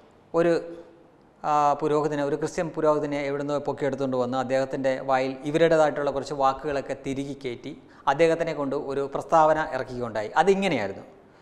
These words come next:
"ക്രിസ്ത്യൻ പെൺകുട്ടികളെ തട്ടിക്കൊണ്ടു പോകാൻ ഈഴവ യുവാക്കൾക്ക് പരിശീലനം കിട്ടുന്നു." ഫാദർ റോയി കണ്ണഞ്ചിറ എന്നാണ്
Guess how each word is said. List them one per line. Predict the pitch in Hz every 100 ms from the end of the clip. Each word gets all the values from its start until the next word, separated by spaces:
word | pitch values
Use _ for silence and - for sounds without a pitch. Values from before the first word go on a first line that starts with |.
| _ - - _ -
"ക്രിസ്ത്യൻ | 220 277 254
പെൺകുട്ടികളെ | 240 220 220 214 208 208
തട്ടിക്കൊണ്ടു | 185 202 208 202 185
പോകാൻ | 175 175 175 165
ഈഴവ | 185 190 190
യുവാക്കൾക്ക് | 165 170 170 170 160 165 165
പരിശീലനം | 147 - 180 165 156
കിട്ടുന്നു." | 143 139 127 123 -
ഫാദർ | 160 165 170 165 - - - 156
റോയി | 180 190 196 190 - - -
കണ്ണഞ്ചിറ | 156 160 139 123 113 - - 143
എന്നാണ് | 151 147 160